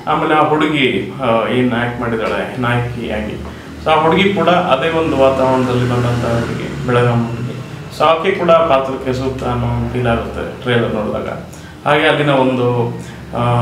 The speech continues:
locations ಏನು ಹೇಳ್ಬೋದು, ಆ locations ಕೂಡ ತುಂಬ apt ಆಗಿದೆ ಆ ಪಾತ್ರಗಳಿಗೆ ಮತ್ತೆ ಕಥೆಯ ವಸ್ತುವಿಗೆ.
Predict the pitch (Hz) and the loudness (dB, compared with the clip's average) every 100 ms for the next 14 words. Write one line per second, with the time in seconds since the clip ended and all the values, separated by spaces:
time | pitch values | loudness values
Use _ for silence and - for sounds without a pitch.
0 | 117 113 120 135 139 147 180 170 143 - | 2 0 -2 -2 0 2 2 2 -2 -2
1 | 127 123 120 120 117 - - - 123 127 | 0 0 0 -2 -2 -4 -6 -6 0 0
2 | 127 165 165 151 147 147 151 151 147 147 | 0 -2 -2 -4 -2 -2 -2 -2 2 4
3 | 156 165 156 127 - 110 - - 117 120 | 4 2 0 0 0 -4 -4 -4 -4 -2
4 | 120 120 123 113 113 117 117 117 120 113 | -2 -2 -4 -2 -2 0 0 -2 0 -2
5 | 117 113 120 110 107 107 - - - - | -2 -4 -2 -2 -4 -6 -8 -8 -6 -8
6 | - - | -10 -14